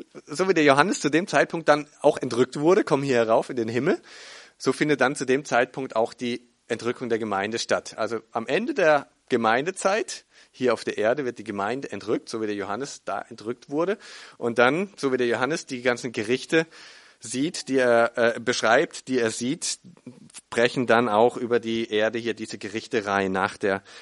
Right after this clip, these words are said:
Entrückung der Gemeinde. Und eben in Kapitel vier und Kapitel fünf ist diese Thronszene. Als erstes kommt Johannes da an und er sieht den Thron und in der Mitte des Thrones sieht er Jesus Christus als das Lamm da sitzen,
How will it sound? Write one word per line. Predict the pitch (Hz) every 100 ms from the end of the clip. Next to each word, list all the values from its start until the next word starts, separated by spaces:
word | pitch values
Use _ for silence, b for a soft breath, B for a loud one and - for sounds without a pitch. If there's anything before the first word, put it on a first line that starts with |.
| B
Entrückung | 107 - 110 - 107 92 - _ _ _ _ _ - - -
der | 101 98 98 _ _ _
Gemeinde. | 110 104 92 107 107 95 - B B B B B B B B B
Und | 123 120 - - _ _ _ _ _ _
eben | 139 139 135
in |
Kapitel | 123 143 143
vier | - 156
und | 160
Kapitel | 151 135
fünf | - 160 143
ist | -
diese | 123 117
Thronszene. | - 117 135 147 - - 131 113 101 101
Als | 104
erstes | 120 127 -
kommt | - 131
Johannes | 131 120 117
da | 120 101
an | 117
und | 117
er | 104
sieht | 120 135
den | 117
Thron | - 104 113
und | 98
in |
der | 101
Mitte | 104 120 123
des | 104
Thrones | - 98 107 -
sieht | 104 104
er |
Jesus | 98 101 -
Christus | - 101 - -
als | 95
das | - -
Lamm | 92 104
da | 110 98
sitzen, | 104 - -